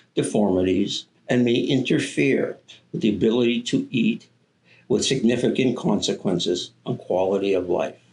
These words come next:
The approach to treatment of this condition involves multiple disciplines that include pediatric rheumatologists, orthodontists,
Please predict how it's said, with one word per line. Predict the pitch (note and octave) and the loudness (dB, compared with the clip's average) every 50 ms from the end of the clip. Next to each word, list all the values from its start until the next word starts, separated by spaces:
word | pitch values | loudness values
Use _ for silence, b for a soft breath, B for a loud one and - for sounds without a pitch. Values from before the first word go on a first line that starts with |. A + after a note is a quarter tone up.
| _ _ _ _ _ _ _ _ _ _ _ _ _ _ _ B B B B B B B | _ _ _ _ _ _ _ _ _ _ _ _ _ _ _ B B B B B B B
The | - D3+ | 0 0
approach | - - - - B2+ C3+ C3+ C#3 - - | 0 -2 -2 0 0 0 0 0 -2 -2
to | C#3 A#2+ - | -2 -4 -2
treatment | - - D3 C#3 C#3 C3+ B2+ | -2 -2 0 2 2 2 2
of | A#2+ A2+ | 2 2
this | A2+ C3+ C3 - - | 2 0 0 -2 -2
condition | - D3+ C3+ C3+ B2 G#2 F#2+ F#2+ - - F2 F#2 G#2 - - | 0 2 2 2 2 2 2 0 -2 -2 -2 -4 -4 -4 -2
involves | A2 A2 G#2+ G2+ G2+ G2 G2 G2 - | -2 0 0 0 0 0 0 0 2
multiple | - A2 A2 G#2+ G#2 - D3 C3 - - C3 B2 A2 | 2 2 2 2 0 0 -2 -2 -2 0 0 0 0
disciplines | A2 A2 G#2+ - - A2 - - - - F2 F2+ G#2 - - B B B B B B | 0 0 0 0 -4 -6 -8 -8 -6 -4 -2 0 -2 -2 -4 B B B B B B
that | - - - - | -2 0 0 0
include | F3 D3+ - - - - - A#2+ A2 G#2 A2 A2+ A2 - | -2 -4 -4 -8 -10 -4 0 0 2 2 2 2 0 -2
pediatric | - A#2+ G#2 G#2 G#2+ G2+ - - - - _ - | -2 2 2 4 4 2 0 -2 -6 -12 _ -6
rheumatologists, | G2 F#2 F#2 F#2 E2+ - - - - - - C3 B2+ - - D3+ - - - - - _ _ _ _ _ _ _ _ _ - | -6 -4 -4 -6 -8 -8 -6 -6 -6 -6 -8 -10 -10 -8 -6 -4 -4 -4 -6 -8 -12 _ _ _ _ _ _ _ _ _ -6
orthodontists, | D#2 - - - - - - - - F#2 - - A2+ - - - - | -6 -4 -2 -2 -2 -2 -2 -4 -4 -6 -6 -4 -4 -4 -4 -4 -10